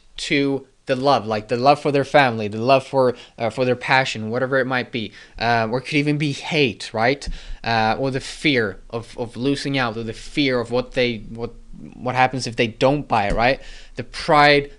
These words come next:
uh, the longing for whatever that is that they want, uh, greed, freedom, are all great things that you can tie your product to, to get that emotional buy, um, emotional buy-in, yeah. You connect the product or the service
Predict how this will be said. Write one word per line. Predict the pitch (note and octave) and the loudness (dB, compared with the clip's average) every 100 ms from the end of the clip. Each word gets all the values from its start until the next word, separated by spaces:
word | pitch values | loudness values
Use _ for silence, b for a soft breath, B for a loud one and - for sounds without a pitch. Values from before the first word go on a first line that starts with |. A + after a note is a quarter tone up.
| - | -6
uh, | A#2+ | -4
the | A#2+ | -2
longing | A#2 C3 D#3 D#3 D#3 D#3 D#3+ | 0 6 6 6 4 0 -2
for | D3 D3 C3 | -6 -2 0
whatever | C3+ C#3+ | 2 2
that | C3+ C#3 | 2 2
is | - C#3+ - | 0 -2 -2
that | C3 | -2
they | - C3+ | 2 2
want, | B2+ C3+ C#3 - - B B B B | 2 0 -2 -6 -10 B B B B
uh, | A2 G#2 | -6 -4
greed, | G#2 - C#3+ C#3 C#3 C3+ - | -4 -2 0 2 0 -2 -8
freedom, | - - D#3 C#3 C#3+ C#3+ C3+ - b b | -16 0 2 4 4 2 -2 -8 b b
are | B2+ | -4
all | - C#3+ D3+ | 4 4 4
great | D3 C3+ | 2 0
things | - C3+ B2+ | -2 -4 -4
that | |
you | B2+ | -4
can | B2 | -4
tie | G#2+ - D#3+ | -4 0 2
your | F3 | 2
product | - D3 B2 A2 | 2 2 2 0
to, | - A2+ | -4 -6
to | A2+ C3 A#2 - | -6 -8 -8 -4
get | D3+ - - | -4 -4 -2
that | C3+ | -2
emotional | B2+ A#2+ A#2 A2 A2+ G#2+ | 0 -2 -4 -6 -6 -6
buy, | G#2 G#2+ E2+ - - - - - - - | -4 -2 -4 -8 -20 -20 -20 -20 -20 -10
um, | B2 B2 A2 G#2+ G2+ G2 A#2+ | -2 0 0 -2 -6 -12 -12
emotional | B2 B2 A2+ G#2+ | -8 -6 -6 -6
buy-in, | G#2 A2+ G#2 F#2+ | -4 -2 -2 -4
yeah. | A2+ F2 - - - - - - - - - - - | -6 -6 -8 -10 -10 -12 -20 -20 -20 -20 -20 -16 -8
You | D#3 | -6
connect | - C#3+ D#3+ E3 | -4 0 0 2
the | G3+ | -2
product | - D#3 D3 D3 | 0 4 4 4
or | C#3 | -2
the | B2+ | -6
service | - B2 A#2 A#2 - | -2 -2 0 -2 -4